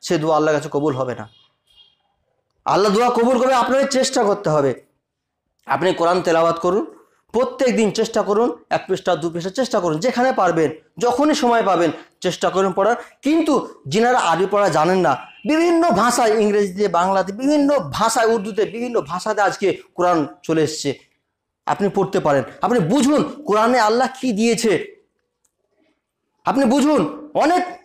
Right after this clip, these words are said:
কথা ছিল কিন্তু বলতে পারছেন না সময়ের কারণে। আপনি চেষ্টা করুন, আল্লাহ যে মেসেজটা আপনাকে দিতে চেয়েছে,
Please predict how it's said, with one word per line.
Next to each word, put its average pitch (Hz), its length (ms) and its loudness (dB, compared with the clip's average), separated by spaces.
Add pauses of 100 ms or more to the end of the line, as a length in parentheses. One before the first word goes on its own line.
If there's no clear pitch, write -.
(260)
কথা 240 240 2
ছিল 254 240 0
কিন্তু 262 180 2
বলতে 240 240 2
পারছেন 233 160 2
না 233 100 0
সময়ের 214 300 2
কারণে। 180 340 2 (800)
আপনি 214 200 2
চেষ্টা 247 380 0
করুন, 262 280 2 (120)
আল্লাহ 214 360 2
যে 233 140 0
মেসেজটা 196 480 0
আপনাকে 214 320 -2
দিতে 185 240 -4
চেয়েছে, 196 380 0